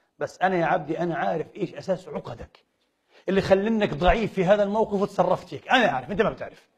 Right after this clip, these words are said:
اذهب غفرت لك." هقول له: "أنت وحدك اللي تحاسبني." لذلك دعوا ما لله لله.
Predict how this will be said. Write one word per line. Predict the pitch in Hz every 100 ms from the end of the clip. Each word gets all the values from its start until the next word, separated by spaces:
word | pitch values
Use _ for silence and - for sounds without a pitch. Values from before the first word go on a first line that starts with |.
| _ _ -
اذهب | 202 175 180
غفرت | - 127 -
لك." | - - - _ _ _ _ _ _ -
هقول | 220 254
له: | 254
"أنت | 294 269
وحدك | 330 - 214
اللي | 185
تحاسبني." | - - 110 _ _ _ _ _ _ _
لذلك | 208 247 311 254
دعوا | 180 285 247
ما | 233 247
لله | 226 240 214
لله. | 202 175 156 -